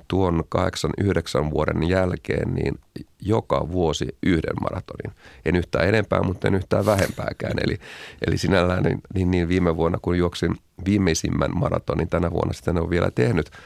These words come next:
Toivon mukaan se sarja jatkuu, mutta viime vuonna juoksin tuolla, tuolla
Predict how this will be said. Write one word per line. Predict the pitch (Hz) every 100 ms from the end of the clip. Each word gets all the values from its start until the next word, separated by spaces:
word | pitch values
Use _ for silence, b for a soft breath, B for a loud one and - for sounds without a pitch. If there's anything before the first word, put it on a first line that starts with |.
| B
Toivon | - 73 87
mukaan | - - 80
se | 92 - - - 80 76
sarja | - 101 92
jatkuu, | 95 110 - - -
mutta | - - - -
viime | 95 92 90 82
vuonna | 87 90 90 -
juoksin | 87 87 - - - -
tuolla, | 90 - - - B B B B B B -
tuolla | 92 90